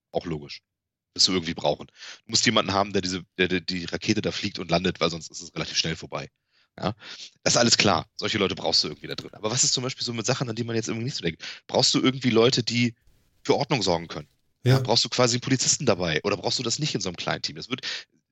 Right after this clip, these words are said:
Speaker 1: ich find diese Ideen so sehr spannend, ne? Zum Beispiel auch so die Idee, brauchst du zum Beispiel einen Buchhalter? Ja? Jetzt vielleicht nicht direkt den Buch-, Buchhalter, aber jemanden, der, der, ähm, Vorräte, Lager und so weiter organisiert, vorausplant,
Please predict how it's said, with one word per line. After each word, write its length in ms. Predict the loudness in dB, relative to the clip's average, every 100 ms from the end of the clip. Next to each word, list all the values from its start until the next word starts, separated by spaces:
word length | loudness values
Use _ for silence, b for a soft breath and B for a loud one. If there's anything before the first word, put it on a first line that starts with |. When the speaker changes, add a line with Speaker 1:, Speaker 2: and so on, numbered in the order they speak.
| _ _ _ _ _
Speaker 1:
ich 60 | -6
find 160 | -4 -2
diese 140 | 0
Ideen 400 | 4 4 4 -4 _
so 200 | _ -6
sehr 160 | 2 2
spannend, 360 | 2 -2 -10 -8
ne? 100 | -6 B B
Zum 100 | -8
Beispiel 200 | -2 0
auch 40 |
so 140 | 0 0
die 160 | -2
Idee, 200 | 2 4 4 B
brauchst 220 | 0 2 2
du 40 |
zum 140 | -2
Beispiel 260 | -2 -2 -2
einen 100 | -4
Buchhalter? 460 | -2 2 2 2 -2 _ _ _ _ _ -2
Ja? 220 | 0 0 -4 _ _
Jetzt 140 | -4
vielleicht 200 | 0 -2 -2
nicht 140 | -8 _ _ -2
direkt 200 | -2 -2 _ -10
den 160 | -8
Buch-, 160 | -10 -18 -20 _
Buchhalter, 240 | -4 0
aber 100 | 0
jemanden, 340 | 0 0 -2 0
der, 240 | 0 2
der, 460 | 2 2 2 2 0
ähm, 280 | 0 -2 -4
Vorräte, 540 | -10 -6 -2 0 2 4
Lager 540 | 4 4 4 2 2
und 100 | -2
so 80 | -4
weiter 220 | -2 -2
organisiert, 680 | -2 -4 -4 -4 0 2 2
vorausplant, 720 | -2 -4 -4 -4 -4 -2 -4